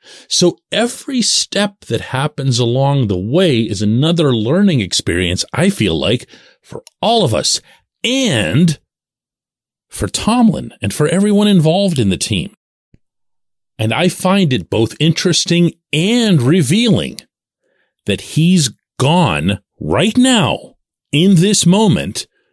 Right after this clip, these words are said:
to this level with Pickett. They really believe in him.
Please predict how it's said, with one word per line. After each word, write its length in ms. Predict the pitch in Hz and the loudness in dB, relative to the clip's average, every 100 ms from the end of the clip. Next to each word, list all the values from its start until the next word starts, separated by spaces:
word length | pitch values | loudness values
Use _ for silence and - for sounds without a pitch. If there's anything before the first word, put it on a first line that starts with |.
| _ _ _ _ - | _ _ _ _ -6
to 180 | - 113 | -2 2
this 300 | 156 185 135 | 2 0 0
level 500 | 180 175 90 73 - _ _ - | 0 0 -2 -6 -10 _ _ -2
with 240 | 151 151 | 0 0
Pickett. 480 | - 202 196 - - _ _ _ _ _ _ _ | -2 -2 -2 -8 -10 _ _ _ _ _ _ _
They 600 | 82 85 98 147 208 220 131 | -10 -4 0 2 2 2 2
really 720 | 98 104 135 156 156 156 - 104 | 0 2 2 2 2 0 -4 -4
believe 540 | 107 107 139 151 107 | -2 0 0 0 0
in 160 | 98 73 | -2 -4
him. 360 | - - - | -8 -12 -12